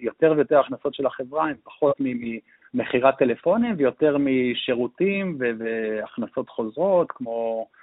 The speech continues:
אה, שירותי, אה, אחסון ו-, ודברים שמשלמים שהם קבועים בעצם, ולא רק, אה,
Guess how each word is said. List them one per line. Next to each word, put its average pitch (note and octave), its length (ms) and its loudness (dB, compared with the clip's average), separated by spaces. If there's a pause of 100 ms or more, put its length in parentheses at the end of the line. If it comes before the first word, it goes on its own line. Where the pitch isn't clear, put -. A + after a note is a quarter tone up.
(320)
אה, G#2+ 420 -2
שירותי, A2+ 680 -4
אה, G#2 840 -2
אחסון F#3 460 -2
ו-, A#2 320 -2
ודברים G#2+ 1080 -6
שמשלמים A#2+ 520 -2
שהם G#2+ 260 -4
קבועים A#2+ 420 -2
בעצם, G2+ 380 -6
ולא A2 140 -2
רק, A2+ 240 -6
אה, G2 320 -8